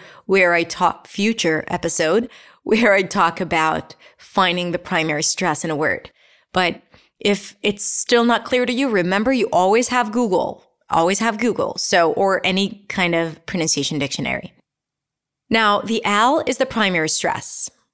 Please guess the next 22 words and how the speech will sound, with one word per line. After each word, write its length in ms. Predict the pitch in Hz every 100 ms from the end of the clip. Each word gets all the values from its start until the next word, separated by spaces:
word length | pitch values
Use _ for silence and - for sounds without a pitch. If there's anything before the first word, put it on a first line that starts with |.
| _ _ - -
If 180 | 339 453
I 100 | 427
try 280 | - 262 240
to 80 | 233
pronounce 420 | 214 190 175 190
it 80 | 180
again 400 | 180 208 170 165
phonetically, 840 | 202 185 175 156 - 139 208 240 _ _ _ _ _ -
alcohol, 1300 | 196 208 226 - - 185 175 165 185 160 156 175 269 - _ _ _ _ _ _ _ _
let's 220 | 220 277 -
start 280 | 330 311
with 120 | 302 226
the 80 |
second 320 | 196 202 196 -
syllable. 560 | 175 147 - - _ _ _ _
What 180 | 220 285
happens 420 | 359 392 370 294
if 100 | 240
I 80 | 202
drop 320 | 190 151 147
it? 120 | - - _ _ _ _ _ _ _ _ _ -
Alcohol. 1500 | 202 214 240 240 - 196 180 180 156 180 160 - - - _